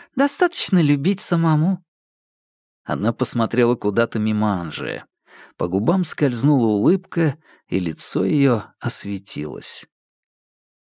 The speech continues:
"Человек подпитывается своей любовью.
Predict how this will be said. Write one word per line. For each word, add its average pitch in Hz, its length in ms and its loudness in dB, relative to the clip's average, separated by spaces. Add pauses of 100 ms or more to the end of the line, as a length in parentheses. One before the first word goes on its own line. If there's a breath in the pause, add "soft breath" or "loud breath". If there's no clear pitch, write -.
(120)
"Человек 220 840 2
подпитывается 156 920 0
своей 175 760 2
любовью. 165 800 0